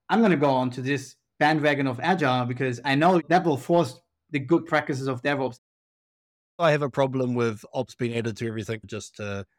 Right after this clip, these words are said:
Speaker 2: vendor wash it. But
Speaker 1: Yeah.
Speaker 2: if we took the frame that there is an agile way of working, and when you do that, you can choose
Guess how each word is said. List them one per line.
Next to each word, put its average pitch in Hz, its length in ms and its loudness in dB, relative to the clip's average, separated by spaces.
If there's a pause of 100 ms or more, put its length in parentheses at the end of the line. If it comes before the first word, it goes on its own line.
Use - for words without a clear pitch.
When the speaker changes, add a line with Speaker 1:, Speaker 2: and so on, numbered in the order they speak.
(100)
Speaker 2:
vendor 113 260 2
wash 95 260 -8
it. 76 120 -12 (800)
But 165 180 2
Speaker 1:
Yeah. - 80 -10
Speaker 2:
if - 80 -10
we 151 120 -4
took - 300 -2
the 180 140 -2
frame 151 600 0
that 123 220 -2 (520)
there 139 240 -2
is 131 120 0
an 127 160 4
agile 131 340 2
way 131 160 4
of 123 100 0
working, 117 440 -6 (640)
and 120 140 0
when 135 120 4
you 135 120 4
do 131 260 2
that, 123 240 2
you 113 260 -8
can 120 220 -6
choose 120 400 -2